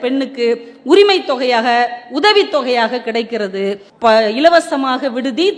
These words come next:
தோழி விடுதி என்று கிடைக்கிறது. படித்து முடித்து அந்த பிள்ளை வேலைக்கும் போய் திருமணம் செய்து கொள்ளுகிறது,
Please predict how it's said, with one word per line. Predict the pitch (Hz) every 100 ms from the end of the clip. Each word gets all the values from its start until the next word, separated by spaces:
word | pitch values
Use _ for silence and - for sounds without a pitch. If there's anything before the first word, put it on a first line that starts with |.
| -
தோழி | 320 359 381 349
விடுதி | 285 269 277 240
என்று | 220 262
கிடைக்கிறது. | 220 196 208 185 175 185 - - -
படித்து | 254 339 262 311
முடித்து | 247 233 - 311 277
அந்த | 226 233
பிள்ளை | 247 233
வேலைக்கும் | 247 254 247 240 220
போய் | 294 403 - - -
திருமணம் | 339 349 320 311 311
செய்து | 233 226 226
கொள்ளுகிறது, | 202 190 190 175 185